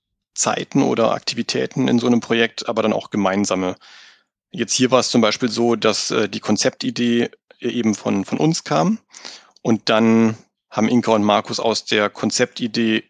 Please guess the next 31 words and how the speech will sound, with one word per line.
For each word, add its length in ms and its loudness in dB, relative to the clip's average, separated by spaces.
eben 260 0
dieses 360 -4
erste 400 -2
funktionierende 920 2
Spiel 280 -4
entwickelt. 680 -6
Also 160 -6
da 280 2
wirklich 260 -4
die, 400 -4
die 120 -12
Dekodierung 800 2
über 200 0
die 220 -2
Lösungskarten 800 2
und 140 -4
die 40 -8
Scheibe 520 0
natürlich 360 -2
erst 180 -2
noch 120 -2
ausgearbeitet, 800 0
dass 140 -6
das 180 -4
auch 140 -6
so 120 -8
funktioniert, 580 0
wie 80 -4
es 160 -6
jetzt 200 -2
funktioniert 680 2